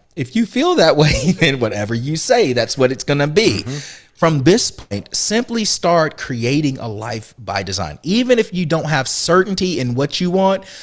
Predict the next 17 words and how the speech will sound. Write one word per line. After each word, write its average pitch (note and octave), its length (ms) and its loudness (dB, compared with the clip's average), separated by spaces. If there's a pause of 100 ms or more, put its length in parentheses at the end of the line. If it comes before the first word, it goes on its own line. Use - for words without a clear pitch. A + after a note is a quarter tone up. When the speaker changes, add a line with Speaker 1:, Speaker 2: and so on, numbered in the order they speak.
(320)
Speaker 1:
always E3 400 4
remember C3 320 0
this. F2+ 240 -6 (320)
Even F3+ 280 -2
in E3 140 0
uncertain C#3 560 -2
times, F#2 760 -6
you G2+ 200 -12
can A#2 160 -6
take G#2+ 440 -8
actions - 520 -4
to - 120 -10
get F#2+ 240 -8
certain F2+ 580 -8 (140)
results. F2 640 -6 (360)
And A2 180 -2
so F#2+ 480 -2